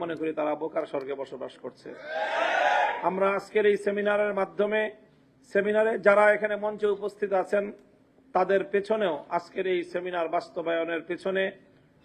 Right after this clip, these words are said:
বাংলাদেশের ক্রিয়াশীল আরো অনেক গুরুত্বপূর্ণ ব্যক্তিবর্গ আজকের এই সেমিনারের সাথে, তার আয়োজনের সাথে একান্তভাবে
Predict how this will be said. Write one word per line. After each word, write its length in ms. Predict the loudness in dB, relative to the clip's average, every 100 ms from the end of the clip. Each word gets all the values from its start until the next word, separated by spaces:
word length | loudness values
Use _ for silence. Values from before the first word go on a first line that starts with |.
| _ 2
বাংলাদেশের 720 | 4 4 2 0 2 2 2 -2 -18 _ _ _ _ _
ক্রিয়াশীল 500 | 0 4 4 4 0 0 2
আরো 160 | 6 6 4 4
অনেক 220 | 4 0 -2 -4
গুরুত্বপূর্ণ 520 | -2 2 2 2 0 2
ব্যক্তিবর্গ 480 | 0 0 0 2 2 0
আজকের 220 | -2 -4 -4
এই 60 | -4
সেমিনারের 440 | -6 -4 -4 -4 -6
সাথে, 220 | -6 -4 -4 -6 -16 _ _ _ _ 0
তার 140 | 2 6
আয়োজনের 400 | 8 8 4 0 0
সাথে 200 | 0 2 2
একান্তভাবে 640 | 0 -2 -2 0 0 2